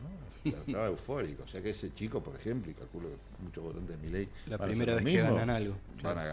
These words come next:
Speaker 1: ganar y,
Speaker 2: ganan
Speaker 1: y va-, y
Speaker 2: electoral.
Speaker 1: van a ratificar su voto,
Speaker 2: Sí.
Speaker 1: pero de cabeza, ¿no? ¿Con qué discurso ha llegado Milei a esos chicos usuarios de TikTok, ¿no?
Speaker 2: Es
Speaker 1: Que,
Speaker 2: preocupante,
Speaker 1: que nos
Speaker 2: a mí me
Speaker 1: informan.
Speaker 2: preocupan más, más que los chicos los padres.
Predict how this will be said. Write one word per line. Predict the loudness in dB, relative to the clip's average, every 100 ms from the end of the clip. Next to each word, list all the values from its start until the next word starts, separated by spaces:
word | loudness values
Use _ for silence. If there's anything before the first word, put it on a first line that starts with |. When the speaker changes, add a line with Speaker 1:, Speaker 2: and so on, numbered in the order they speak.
| 4
Speaker 1:
ganar | 6
y, | 6
Speaker 2:
ganan | 6 4
Speaker 1:
y |
va-, | 4 4
y |
Speaker 2:
electoral. | 4 2 0
Speaker 1:
van |
a | 0
ratificar | -2 -4 -8 -8 -6 -6
su | -6 -4
voto, | -2 0 -2
Speaker 2:
Sí. | -2
Speaker 1:
pero | -6 -8
de | -8
cabeza, | -6 -4 -4 -6 -10
¿no? | -10 -10 -12 -12 -12 -14 -14 -14 -14 -12 -8
¿Con | -4 -2 -2
qué | 0
discurso | 0 -2 -4 -2 -2
ha | -2
llegado | 0 2 2 0
Milei | 0 2 2 2 -4 -12 -14 -12 -12 -12 -6
a |
esos | -4 -2 -4
chicos | -4 -2 0 -2 -4 -10
usuarios | -8 -4 2 2 0
de | -4
TikTok, | -4 -6 -6 0 2 2 -4 -6
¿no? | -4
Speaker 2:
Es | -4
Speaker 1:
Que, | 2
Speaker 2:
preocupante, | 2 2 2 2 4 4
Speaker 1:
que | 4 4 2 2
nos |
Speaker 2:
a | 4 4 6
mí |
me | 6
Speaker 1:
informan. | 8
Speaker 2:
preocupan | 8 8 8 6
más, | 2 -2 -8 -14 -16 -6
más | -4
que | 0 -2
los | -2
chicos | -2 0
los | -2
padres. | -2 -2 -2